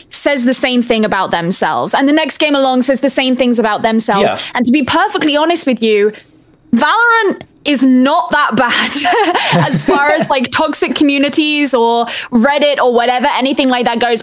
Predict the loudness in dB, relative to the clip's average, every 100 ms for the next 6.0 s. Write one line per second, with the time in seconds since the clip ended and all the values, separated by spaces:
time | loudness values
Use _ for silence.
0 | -2 0 0 0 2 2 2 2 0 -2
1 | 0 0 2 0 -4 -12 _ -4 -2 2
2 | 0 0 0 -2 0 -2 -2 -6 -8 -8
3 | -2 0 2 2 2 2 2 0 0 0
4 | -2 -4 -2 0 -2 -2 0 0 -2 0
5 | 0 2 2 0 0 0 0 0 -4